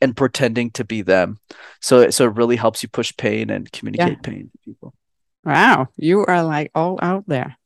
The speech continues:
Speaker 2: That's, that's
Speaker 1: Yeah.
Speaker 2: amazing. No, but, but it's, I think it's good to hear, right? 'Cause you're like, um, yeah, no, but you're a thought leader, um, and then to hear, you know, how you actually are pushing yourself and getting to, to new limits.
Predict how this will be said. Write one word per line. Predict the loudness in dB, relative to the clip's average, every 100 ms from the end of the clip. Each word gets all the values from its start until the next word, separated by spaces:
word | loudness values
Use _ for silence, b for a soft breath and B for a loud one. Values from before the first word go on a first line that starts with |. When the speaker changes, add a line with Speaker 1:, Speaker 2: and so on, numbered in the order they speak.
| _
Speaker 2:
That's, | 2 2 2
that's | 2 2 2
Speaker 1:
Yeah. | -2
Speaker 2:
amazing. | 4 6 8 6 6
No, | 6 8 8
but, | 6 4
but | 2 6
it's, | 6 6
I | 6 6
think | 4 4
it's | 4 4
good | 2 2
to | 0
hear, | 0 2 2
right? | 2 0
'Cause | -4 -4
you're | -2 2
like, | 2 0 -6 b b b _ -2
um, | -2 -2 -4 -10 _ -20 -18 -20 _
yeah, | -2 0 2
no, | 2
but | 0
you're | 0 0
a |
thought | 2 0 0
leader, | -2 -2 -2 -4 b _ -4
um, | -2 -2 -2
and | -2
then | 0 -2
to | -4
hear, | -2 -2
you | -2
know, | -4
how | -2 -2
you | -2 -2
actually | -2 -2 -4 -6
are |
pushing | -4 -4 -4 -4
yourself | -4 -4 -2 -2 -2
and | -6 -6 -4
getting | -2 0 0 0
to, | -2
to | 2 4
new | 4
limits. | 6 4 4 0 -4 -8